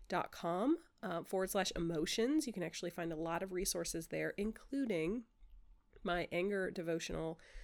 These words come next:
um, which is called Keep Your Cool, Mama, <laughs> because we all need to keep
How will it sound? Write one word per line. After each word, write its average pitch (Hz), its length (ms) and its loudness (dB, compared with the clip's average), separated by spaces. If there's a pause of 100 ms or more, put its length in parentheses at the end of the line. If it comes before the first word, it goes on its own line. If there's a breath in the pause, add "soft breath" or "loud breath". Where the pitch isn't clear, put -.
(260 loud breath)
um, 165 380 0
which 170 180 -2
is 165 80 -4
called 160 380 0
Keep 285 200 0
Your 285 100 2
Cool, 214 560 8
Mama, 175 540 4 (200 loud breath)
<laughs> - 200 -14
because 226 460 4
we 214 200 4
all 208 360 2
need 208 280 0
to 165 380 -2 (480 loud breath)
keep - 340 -4